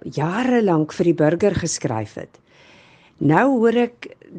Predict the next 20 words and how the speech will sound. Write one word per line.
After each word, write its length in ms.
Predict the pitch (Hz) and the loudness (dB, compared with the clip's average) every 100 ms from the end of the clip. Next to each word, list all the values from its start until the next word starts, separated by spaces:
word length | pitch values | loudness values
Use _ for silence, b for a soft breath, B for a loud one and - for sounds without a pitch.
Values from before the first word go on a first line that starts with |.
| - | -16
baie 380 | 165 165 202 220 | -4 0 2 2
van 180 | 247 | 2
jou 120 | 214 190 | 2 0
verhale 760 | 202 147 139 170 196 196 190 | 2 2 2 2 0 0 -2
en 300 | - 139 147 | -2 -2 -2
jou 280 | 143 143 156 | 0 -2 0
onthou 580 | 170 165 123 147 208 214 | -2 -4 -2 2 2 2
uit 200 | 170 175 | -4 0
jou 160 | 156 | 0
jeug 400 | 139 143 156 160 | 0 0 0 0
en 80 | 160 | -2
so 160 | - 147 | -2 -2
aan 180 | 143 147 B B B B | -2 -6 B B B B
is, 420 | 180 170 - - - | -2 -2 -4 -8 -4
ehm, 280 | 180 160 165 | -2 0 2
nou 260 | 165 170 | 2 0
saamgevat 800 | 160 233 214 208 - 208 196 175 | 0 2 2 2 0 -2 -2 -2
in 140 | 180 175 | 0 0
'n 120 | 147 | 2
boek. 320 | 175 190 - | 0 -2 -6